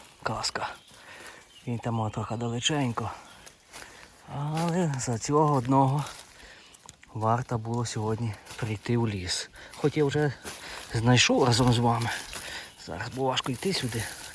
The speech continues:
Хащі не поза-, ви бачите, це що тут є? Оце воно. Оце воно. Ох ти що,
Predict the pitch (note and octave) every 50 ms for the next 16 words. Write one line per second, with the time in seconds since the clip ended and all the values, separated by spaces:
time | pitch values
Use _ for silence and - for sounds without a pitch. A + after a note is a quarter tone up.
0 | - - - - - - - - - - - C3 A2+ - - B2+ A#2+ A#2 G#2 A2+
1 | A2 A#2 B2 B2+ B2 C3+ D#3+ - - G3 - - B2 A#2+ - B2+ B2 C3+ - -
2 | C3+ C3+ C3 A#2+ - - - - - - - - - - - - - - - -
3 | - - - - - - - - - - - - D#3+ D#3+ C3+ - - - C3+ B2
4 | B2 B2 B2 B2 A#2 A2+ A2 G#2+ - - - - - - - - - - - -
5 | - - - - - - - - - - - D3 D3+ - - F#3 E3+ C#3+ C#3 C#3+
6 | C3 B2+ A#2+ A#2 - - - - - - - - - - - - - - - -
7 | - - - - - - F3 F3 F3 E3+ E3 - - - - C3 B2 A2 - -
8 | A#2 A2+